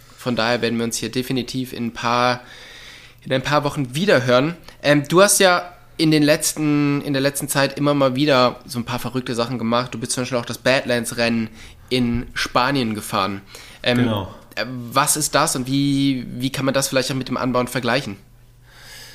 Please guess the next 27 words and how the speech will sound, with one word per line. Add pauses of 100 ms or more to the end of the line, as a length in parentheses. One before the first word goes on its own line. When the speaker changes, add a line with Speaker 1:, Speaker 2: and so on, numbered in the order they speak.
(520)
Speaker 2:
Ähm,
man
kann
eigentlich
sagen,
dass
Badlands
Unbound
mal
zwei
ist. (340)
<laughs>
Ein
paar,
mit
ein
paar
mehr
Höhenmetern
und
vielleicht
noch
ein
bisschen
wärmer. (580)
Ähm, (300)
zusammengefasst,